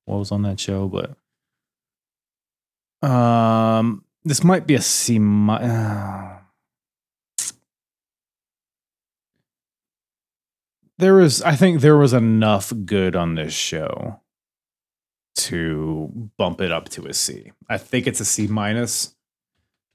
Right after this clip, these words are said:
but a C nonetheless. So <clears throat> we'll throw a C at it. I'm feeling generous today. So now we go over here and we see which promotion, W W F,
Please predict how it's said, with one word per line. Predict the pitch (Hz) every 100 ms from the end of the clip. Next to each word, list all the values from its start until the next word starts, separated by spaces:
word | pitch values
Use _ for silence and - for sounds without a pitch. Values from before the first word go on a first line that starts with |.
| -
but | 90
a |
C | 82 - 85
nonetheless. | 82 82 78 - - - - - -
So | - - - 156 _
<clears throat> | 202 226 170 107 - -
we'll | -
throw | 117 92
a |
C | - -
at | - -
it. | - _ _ -
I'm | 165
feeling | 135 104 90
generous | 101 87 85 -
today. | - 87 95 - _ _ _ _ _ _ _ _ _ _ - - _ _ -
So | 123
now | 127 170 175
we | 160
go | 165
over | 143
here | 120 127 127
and | 131
we |
see | 117 131
which | 117 123 -
promotion, | - 117 101 - 107 110 95 - _
W | 120 110
W | 117 107 104
F, | 98 95